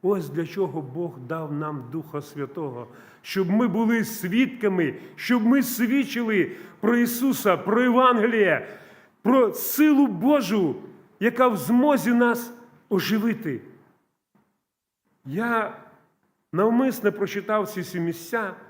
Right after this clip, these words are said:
і ми бачимо, що Дух Божий, Він є Творець, Він творить. Дух Божий, Він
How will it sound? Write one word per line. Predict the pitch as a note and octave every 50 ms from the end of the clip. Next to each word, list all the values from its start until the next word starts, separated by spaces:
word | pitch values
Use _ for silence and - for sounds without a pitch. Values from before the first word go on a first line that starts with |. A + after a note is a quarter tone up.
| - _ _ _ _ _ _ _
і | F3+
ми | F#3 F#3+ F#3+
бачимо, | D3+ D3 A3 A3 G#3 G#3+ - G3+ F#3+ F#3 F3+ D#3+ D#3+ - - - - - _ _ _ _ _ _ _ _ _ _ _ _ _ _ _ _ _ _
що | - - - G3+ F#3+
Дух | D#3 C#3+ D3 B3+ C#4 B3+ - - -
Божий, | D3 C#3 C3 A3 C4+ C#4 C4 F#3+ F3 G3 E3+ C#3 B2
Він | C3 G3 B3 A3+
є | G3 E3 G3+ A#3+ A#3 G#3 E3+ - - - - - -
Творець, | - D#3+ G3+ G#3+ G#3+ A3 A3+ G#3+ G#3 - - D#3+
Він | D#3+ G3 F#3+ E3+
творить. | - F3 G3+ G#3+ G#3 F#3 F3 D3+ B2+ - - - - - _ _ _ _ _ _ _ _ _ _ _ _ _
Дух | D#3 D#3+ C4+ C4 A3+ E3
Божий, | E3+ G#3+ D4 D4+ C#4+ A3+ G3+ B3 B3
Він | A#3 C4 C4+ B3 G3+ E3